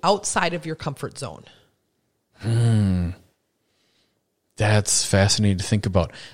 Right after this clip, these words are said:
Speaker 2: I think when it, when it comes to us, you've encouraged me to try new foods.
Speaker 1: Yes.
Speaker 2: So
Speaker 1: Yep.
Speaker 2: that's part of it. We've joked that we should start a cooking show and
Speaker 1: Yep.
Speaker 2: force me to try some things that I've never eaten before.
Speaker 1: Mm-hmm.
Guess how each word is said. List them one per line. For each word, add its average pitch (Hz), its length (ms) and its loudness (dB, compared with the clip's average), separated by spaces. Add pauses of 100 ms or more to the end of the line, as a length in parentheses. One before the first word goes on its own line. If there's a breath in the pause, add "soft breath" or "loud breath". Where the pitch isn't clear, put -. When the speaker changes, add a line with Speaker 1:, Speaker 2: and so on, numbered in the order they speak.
(140 loud breath)
Speaker 2:
I 110 80 6
think 127 240 4
when 135 140 6
it, - 180 -4 (100)
when 113 160 0
it - 140 -14
comes 117 340 2
to - 180 -2
us, 107 220 2
you've 117 220 4
encouraged 120 380 2
me 110 80 4
to 101 80 0
try 107 180 2
new 95 160 2
foods. 120 460 0 (540)
Speaker 1:
Yes. 175 240 2
Speaker 2:
So 110 240 6
Speaker 1:
Yep. 95 100 6
Speaker 2:
that's 104 220 6
part 104 240 4
of 101 100 0
it. 107 100 0
We've 110 220 6
joked 107 320 4
that 101 100 2
we 104 100 4
should 104 160 4
start 101 240 2
a - 20 2
cooking 107 380 0
show 107 380 2
and 98 220 2
Speaker 1:
Yep. 180 100 2
Speaker 2:
force 101 220 2
me 107 120 4
to 95 60 2
try 90 300 -2
some 104 220 -2
things 107 300 0
that 101 120 0
I've 90 160 0
never 95 220 0
eaten 92 240 -4
before. 113 420 -2 (100)
Speaker 1:
Mm-hmm. 175 220 -2